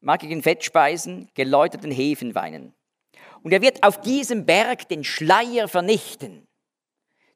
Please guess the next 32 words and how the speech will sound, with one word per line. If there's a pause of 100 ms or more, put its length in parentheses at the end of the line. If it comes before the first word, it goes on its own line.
der
alle
Völker
verschleiert, (560)
und
die
Decke,
die
über
alle
Nationen
gedeckt
ist." (1500)
Also
diese (180)
Verblendung (280)
der
Völker
wird
dann (300)
weggehen. (1120)
Nicht
wahr? (480)
Wenn
wir
denken
an
das
Thema
von
heute
Morgen,